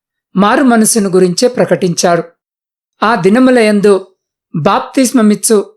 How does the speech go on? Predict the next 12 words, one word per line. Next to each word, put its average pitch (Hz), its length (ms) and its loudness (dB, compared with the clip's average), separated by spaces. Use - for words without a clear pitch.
యోహాను 180 600 0
వచ్చి, 165 500 -4
"పరలోక 285 420 2
రాజ్యము 196 460 0
సమీపించి 185 680 -2
ఉన్నది, 185 440 -2
మారు 226 300 2
మనసు 214 640 0
పొందుడని" 190 600 0
యూదయ 254 600 2
అరణ్యములో 208 880 0
ప్రకటించాడు. 180 760 -2